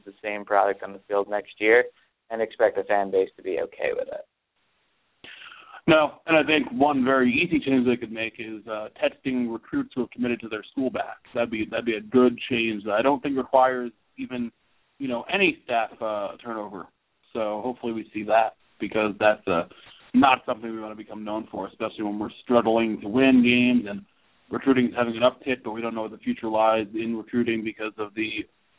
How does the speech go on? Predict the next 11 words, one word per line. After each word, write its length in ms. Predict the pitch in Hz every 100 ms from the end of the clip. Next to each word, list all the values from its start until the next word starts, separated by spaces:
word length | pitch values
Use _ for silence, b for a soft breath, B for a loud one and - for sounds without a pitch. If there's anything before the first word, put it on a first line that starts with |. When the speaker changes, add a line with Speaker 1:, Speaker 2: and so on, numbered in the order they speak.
| _
Speaker 2:
assumed 560 | 113 - - 120 110 101
departure 440 | 110 120 117 120
of 60 | 113
George 180 | 113 104
McDonald. 540 | 107 107 110 117 117 -
So, 320 | 107 104 101 - b b b b b b -
yeah, 200 | 139 123
that's 240 | 131 - -
really 300 | 131 127 127
a 80 | 110
bad, 300 | 117 113